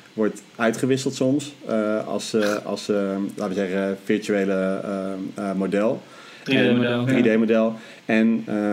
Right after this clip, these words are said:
Speaker 1: soms wordt die opnieuw gemaakt vanwege bepaalde redenen binnen de studio in hun eigen workflow. Eh, maar ja, dus in principe de huidige films van Disney worden nooit meer door Marvel alleen of door, eh,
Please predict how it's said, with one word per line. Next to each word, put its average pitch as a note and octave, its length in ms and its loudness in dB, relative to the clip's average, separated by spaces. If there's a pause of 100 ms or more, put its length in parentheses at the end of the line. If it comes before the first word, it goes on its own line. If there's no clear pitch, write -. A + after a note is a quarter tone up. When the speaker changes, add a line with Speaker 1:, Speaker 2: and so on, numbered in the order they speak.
(140)
Speaker 1:
soms B2+ 280 2
wordt A2 140 2
die B2 100 0
opnieuw A#2 260 2
gemaakt G#2 460 0
vanwege G2+ 360 0
bepaalde G2 400 0
redenen G2 400 2
binnen F#2+ 280 0
de G2 60 -6
studio A2 420 2
in G2+ 100 2
hun G2 120 2
eigen G#2+ 360 0
workflow. A2 520 2 (360)
Eh, G2 440 2
maar G#2 180 0
ja, G#2+ 200 4
dus G2+ 160 -2
in A#2 60 0
principe C3 360 0
de D3 80 2
huidige C3 500 2
films C#3 340 0
van A#2 160 2
Disney A2 320 2
worden G2+ 280 2
nooit G2+ 200 2
meer G#2+ 240 2
door G2+ 320 2 (160)
Marvel G#2 420 2
alleen F#2+ 380 2
of F#2 100 -4
door, F#2+ 200 0 (300)
eh, A2+ 80 -4